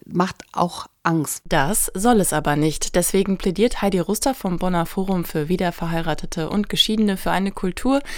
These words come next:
Speaker 2: die auch das Scheitern mit einbezieht.
Speaker 1: Ich glaube, wir haben sehr viel zu lernen oder umgekehrt,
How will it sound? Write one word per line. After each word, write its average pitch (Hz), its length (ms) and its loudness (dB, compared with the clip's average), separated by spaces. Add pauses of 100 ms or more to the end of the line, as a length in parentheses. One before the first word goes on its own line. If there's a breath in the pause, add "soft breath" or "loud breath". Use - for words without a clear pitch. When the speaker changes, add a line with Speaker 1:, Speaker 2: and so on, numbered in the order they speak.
(340 loud breath)
Speaker 2:
die 208 120 0
auch - 160 -4
das - 220 -2
Scheitern 185 400 0
mit 139 160 -4
einbezieht. 156 680 0 (120)
Speaker 1:
Ich 190 140 -6
glaube, 160 280 -2
wir 156 120 -2
haben 160 120 4
sehr 160 220 2
viel 143 240 -6
zu - 200 -8
lernen 190 480 0
oder 135 220 -2
umgekehrt, 170 600 0